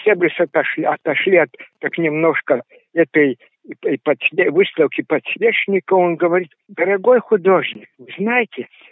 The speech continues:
эти подсвечники как дубы растёт". Представляете? И он остался от этих слов и крёстным отцом всего. И мы пошли, как раз это было весной,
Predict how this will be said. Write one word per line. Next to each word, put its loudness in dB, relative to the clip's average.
эти 0
подсвечники -2
как 0
дубы 2
растёт". -2
Представляете? 0
И 2
он 4
остался 0
от -2
этих 0
слов 2
и 2
крёстным 0
отцом 0
всего. 0
И 4
мы 2
пошли, 2
как -4
раз 0
это 0
было -2
весной, -2